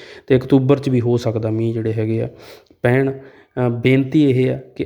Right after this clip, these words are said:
ਆਪਾਂ ਜ਼ਰੂਰਤ ਅਨੁਸਾਰ ਹੀ ਸਪਰੇਆਂ ਕਰਨੀਆਂ ਨੇ। ਹੁਣ ਗੋਹ ਸਮੇਂ ਤੁਸੀਂ ਜ਼ਰੂਰਤ ਅਨੁਸਾਰ ਜਿਵੇਂ ਉੱਲੀ ਨਾਸ਼ਕ ਵਗੈਰਾ ਜਾਂ ਐਨ ਪੀ ਕੇ ਕਰ ਲਏ ਆ, ਨਸਾਰਾ ਫਸਲ ਦਾ ਵਧੀਆ ਹੋਣ ਦਿਓ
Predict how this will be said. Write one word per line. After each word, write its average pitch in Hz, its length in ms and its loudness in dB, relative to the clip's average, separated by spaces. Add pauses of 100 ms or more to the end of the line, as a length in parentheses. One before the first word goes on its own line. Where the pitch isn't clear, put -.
ਆਪਾਂ 127 260 -2
ਜ਼ਰੂਰਤ 117 440 -2
ਅਨੁਸਾਰ 123 280 0
ਹੀ 131 60 0
ਸਪਰੇਆਂ 120 360 -2
ਕਰਨੀਆਂ 123 380 0
ਨੇ। 127 80 0
ਹੁਣ 127 160 2
ਗੋਹ 120 240 0
ਸਮੇਂ 120 260 -2
ਤੁਸੀਂ 117 180 -2
ਜ਼ਰੂਰਤ 117 280 -2
ਅਨੁਸਾਰ 120 260 -2
ਜਿਵੇਂ 117 180 2
ਉੱਲੀ 117 200 0
ਨਾਸ਼ਕ 117 320 -2
ਵਗੈਰਾ 117 240 2
ਜਾਂ 117 100 2
ਐਨ 113 140 0
ਪੀ 117 140 -2
ਕੇ 120 80 -2
ਕਰ 117 200 0
ਲਏ 127 180 2
ਆ, 135 60 -4 (580)
ਨਸਾਰਾ 120 400 0
ਫਸਲ 123 300 -2
ਦਾ 123 80 0
ਵਧੀਆ 123 280 0
ਹੋਣ 120 320 -2
ਦਿਓ 127 160 -2